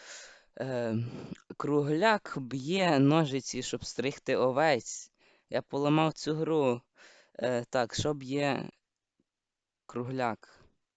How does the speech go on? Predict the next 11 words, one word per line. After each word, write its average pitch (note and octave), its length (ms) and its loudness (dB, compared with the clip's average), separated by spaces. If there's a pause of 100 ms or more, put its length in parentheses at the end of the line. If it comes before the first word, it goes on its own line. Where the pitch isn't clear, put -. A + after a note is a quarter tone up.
(3000)
Папірус. D3 600 2 (3000)
Я A#2 100 -2
не C3 60 4
знаю, C#3+ 220 4
чи - 80 -4
це - 120 -6
так C#3+ 160 -4
пишеться, - 380 -6
хай B2+ 160 -4
буде. B2+ 280 -2 (2250)
Папірус? D#3+ 520 -4